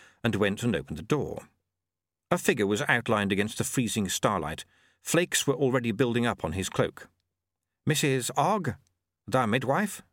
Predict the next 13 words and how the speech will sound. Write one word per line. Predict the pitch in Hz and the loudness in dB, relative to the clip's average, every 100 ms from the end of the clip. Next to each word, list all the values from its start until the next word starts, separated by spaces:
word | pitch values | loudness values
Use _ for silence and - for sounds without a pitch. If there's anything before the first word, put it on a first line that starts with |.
| _ - | _ -8
he | 87 | -4
said. | 98 135 - _ _ _ _ _ _ - - _ _ _ | -2 -2 -6 _ _ _ _ _ _ -20 -20 _ _ _
"It's | 220 247 - - | 0 0 -2 0
Miss, | 247 330 - | 0 0 0
actually," | 160 214 - 95 117 220 - _ _ _ | 0 -2 -2 0 0 0 -6 _ _ _
she | - 110 | -4 -2
said | - 104 135 | 0 0 0
proudly. | 98 80 127 170 _ _ _ _ _ - | -2 0 -2 -4 _ _ _ _ _ 2
"And | 175 202 | 2 4
which | 180 240 - | 0 0 0
too, | 277 | 0
of | 175 | 2
course." | - 113 233 - | 2 2 0 -2